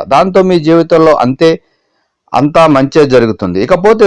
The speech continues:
సంక్రాంతి సందర్భంగా మూడు రోజుల పాటు మీరు ఆరెంజ్, ఎల్లో, క్రీమ్ ఈ మూడు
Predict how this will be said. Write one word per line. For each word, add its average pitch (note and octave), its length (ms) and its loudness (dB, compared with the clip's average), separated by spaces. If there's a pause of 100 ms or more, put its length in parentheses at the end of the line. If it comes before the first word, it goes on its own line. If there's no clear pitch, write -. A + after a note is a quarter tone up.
(100)
సంక్రాంతి F#3+ 540 0
సందర్భంగా D#3 600 0
మూడు C#3+ 200 2
రోజుల D#3 280 2
పాటు D3 220 0 (100)
మీరు B2+ 160 0 (200)
ఆరెంజ్, C#3+ 320 2 (140)
ఎల్లో, C3+ 220 2 (200)
క్రీమ్ C3 260 0 (1120)
ఈ C#3 120 2 (100)
మూడు G3+ 160 4